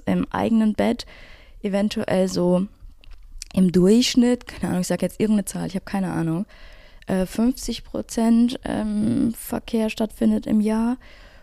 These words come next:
und in einem Hotelzimmer ist die Wahrscheinlichkeit doch dann eher so auf fünfundachtzig, fünfundneunzig und dann sind's fremde Menschen.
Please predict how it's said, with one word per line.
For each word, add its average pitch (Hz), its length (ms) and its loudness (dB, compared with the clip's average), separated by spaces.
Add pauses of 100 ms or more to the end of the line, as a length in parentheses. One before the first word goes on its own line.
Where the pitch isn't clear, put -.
(140)
und - 560 0 (240)
in 190 200 0
einem 190 300 0
Hotelzimmer 220 840 0
ist - 240 -6
die 202 100 -4
Wahrscheinlichkeit 202 840 -4
doch 226 200 -2
dann 214 320 -4
eher 208 280 -2
so 208 160 -6
auf 208 180 -2 (240)
fünfundachtzig, 226 920 -4
fünfundneunzig 233 760 -2
und 233 100 0
dann 214 160 2
sind's 233 240 0
fremde 226 380 2
Menschen. 254 640 2